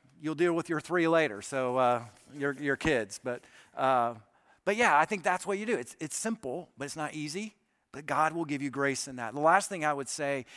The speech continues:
is continue to pursue each other. Continue to pursue each other. You're never gonna stop pursuing each other. Never gonna stop. Um, you know, I, I, I, there's a, members of our church, uh, Ted and Pat Maple, they've been married sixty-nine years,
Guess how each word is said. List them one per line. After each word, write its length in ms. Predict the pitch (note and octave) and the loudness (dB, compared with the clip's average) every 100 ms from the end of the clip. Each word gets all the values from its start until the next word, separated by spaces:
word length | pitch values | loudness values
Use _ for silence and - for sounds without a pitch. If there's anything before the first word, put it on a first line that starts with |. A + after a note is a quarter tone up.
| - | -16
is 160 | D#3 B2+ | -10 -8
continue 460 | C#3+ - D#3 D3 | -8 -6 -4 -4
to 80 | C#3 | -6
pursue 500 | C3+ C#3 - C3+ B2 | -6 -8 -8 -8 -8
each 220 | C3 A2+ - | -10 -12 -10
other. 380 | A#2 C3 - C#3 _ _ _ _ _ _ _ _ _ | -10 -12 -14 -18 _ _ _ _ _ _ _ _ _
Continue 420 | C#3 - D3 C#3+ | -8 -6 -4 -4
to 80 | C#3 | -6
pursue 340 | - B2+ - B2+ | -8 -8 -6 -6
each 100 | B2+ | -8
other. 140 | A#2 | -8
You're 140 | B2+ | -6
never 260 | D3+ D3 D#3 | 0 2 2
gonna 160 | D#3 D3+ | 0 0
stop 240 | D#3+ - | 0 0
pursuing 400 | D3 - C3+ C3 | -2 -10 -8 -8
each 180 | B2 - | -8 -8
other. 300 | D2 C#2+ - _ _ _ _ _ _ - | -10 -12 -20 _ _ _ _ _ _ -6
Never 200 | B2+ C3 | -4 -4
gonna 120 | C3 | -6
stop. 220 | - A2+ - - - - - | -8 -12 -12 -20 -20 -12 -2
Um, 380 | C3+ C#3 B2+ G#2+ _ _ _ _ _ _ _ _ _ _ _ | 0 0 -2 -10 _ _ _ _ _ _ _ _ _ _ _
you 100 | D3 | 0
know, 120 | D3 | 4
I, 180 | D3+ E3+ - | 6 6 4
I, 140 | E3 - | 0 2
I, 120 | D#3+ - - _ _ - | -2 -2 -14 _ _ -10
there's 160 | D3 | -8
a, 260 | D#3+ - E3 D#3 | -6 -8 -10 -8
members 420 | D3 E3 E3 C3+ | -6 -2 -4 -2
of 120 | C#3 | 0
our 80 | D3 | 0
church, 480 | - F3 E3 - D#3 | 0 -2 -2 -4 -10
uh, 240 | C#3 C3 A#2+ _ _ - | -10 -10 -14 _ _ -4
Ted 200 | D3 D3 | 0 2
and 80 | C#3+ | 0
Pat 220 | - C3+ | -4 -2
Maple, 360 | D3 D3 D3+ C#3+ | 0 0 -2 -2
they've 140 | D3+ | -2
been 140 | D3 | -4
married 260 | C3+ C3+ C3+ | -4 -4 -4
sixty-nine 680 | - - - D3 C#3 C3+ C#3 | -8 -8 -10 -8 -10 -10 -12
years, 640 | C3+ B2+ A#2 A#2+ - - | -12 -12 -12 -16 -20 -20